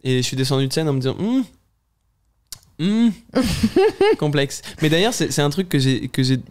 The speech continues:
Speaker 1: dit à des gens. Parfois, il y a des gens qui m'écrivent sur, euh, Internet pour me dire, euh, comment on fait pour jouer dans des comedy clubs et tout, comment on sait que l'humour, c'est pour nous.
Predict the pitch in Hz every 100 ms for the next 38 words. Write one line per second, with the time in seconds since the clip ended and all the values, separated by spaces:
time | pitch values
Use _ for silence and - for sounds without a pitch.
0 | - 139 151 147 180 185 139 110 143 -
1 | 151 139 147 147 135 - 156 - 131 123
2 | 123 - 127 135 147 143 135 143 135 120
3 | - - 139 143 143 156 143 135 131 127
4 | 131 131 127 135 127 120 151 143 139 135
5 | 160 147 131 123 113 117 131 147 - 127
6 | 127 139